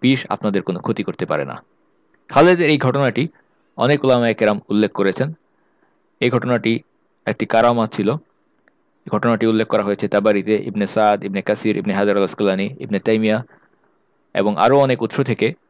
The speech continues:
এর সত্যতা প্রমাণিত হয়েছে। কাজেই এটাকে দুর্বল ঘটনা হিসেবে এড়িয়ে যাওয়ার কোনো সুযোগ নেই। বৃদ্ধ বলছিল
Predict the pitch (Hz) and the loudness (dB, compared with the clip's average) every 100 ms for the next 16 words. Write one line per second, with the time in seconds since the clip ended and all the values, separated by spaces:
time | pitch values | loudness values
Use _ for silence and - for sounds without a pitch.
0 | _ _ - 101 101 - 120 127 110 - | _ _ 0 0 0 -2 -4 -2 -2 -2
1 | 107 101 98 92 135 131 117 120 117 117 | -2 0 -2 -2 -2 0 0 0 0 -2
2 | 101 123 127 127 117 117 110 104 101 98 | -2 0 0 0 0 0 0 0 0 0
3 | - 104 117 110 104 95 98 - 107 98 | -2 0 0 2 0 -2 -6 -4 -2 -2
4 | 80 78 - _ _ _ _ _ _ - | -4 -14 -16 _ _ _ _ _ _ -20
5 | - _ - 147 160 190 165 160 165 165 | -20 _ 2 2 4 4 4 4 4 4